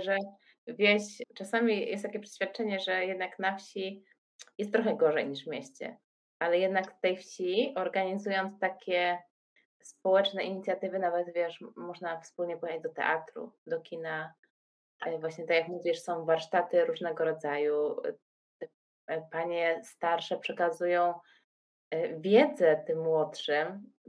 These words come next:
tak jak nawet ty mówisz, z pleceniem wieńca. Ja na przykład, e, przy gotowaniu, wiesz, ja lepiłam pierogi, bo za farsz,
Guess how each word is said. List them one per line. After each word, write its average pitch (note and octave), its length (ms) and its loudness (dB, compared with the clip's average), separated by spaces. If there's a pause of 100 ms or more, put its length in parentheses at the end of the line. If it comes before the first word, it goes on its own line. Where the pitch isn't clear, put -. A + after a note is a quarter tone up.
tak F3 120 4
jak E3 80 4 (120)
nawet F3+ 400 4 (220)
ty F3+ 120 0
mówisz, F3+ 320 2
z - 120 -16
pleceniem E3+ 640 2 (140)
wieńca. F3+ 640 4 (340)
Ja F#3+ 100 8
na G#3+ 140 8
przykład, G3+ 440 4
e, E3+ 100 4
przy - 380 -6
gotowaniu, F#3+ 760 4
wiesz, E3+ 300 4
ja F#3+ 260 6
lepiłam E3+ 480 4 (180)
pierogi, F#3 480 6
bo F3 160 6
za E3+ 200 6
farsz, G3+ 400 0